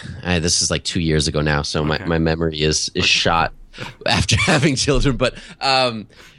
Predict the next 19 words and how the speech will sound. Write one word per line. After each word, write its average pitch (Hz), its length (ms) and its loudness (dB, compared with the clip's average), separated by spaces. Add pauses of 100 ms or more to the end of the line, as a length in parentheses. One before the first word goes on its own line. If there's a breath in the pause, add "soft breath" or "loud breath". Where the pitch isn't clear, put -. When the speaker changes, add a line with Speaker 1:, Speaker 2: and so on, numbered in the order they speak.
(140 loud breath)
Speaker 1:
yeah, 151 220 -2
so 139 360 2
he, 156 340 -4
he, 165 320 -4
w-, 151 200 -2
he 147 220 0
had 127 120 2
just 135 280 0
kind 147 180 2
of 117 100 -2
failed 104 760 0
on 92 340 0
his 95 260 -8
first - 380 -4
venture 95 480 -4
after 85 380 -4
Wu 85 240 -6
Themes. 143 480 -4 (720 loud breath)
Um, 98 520 2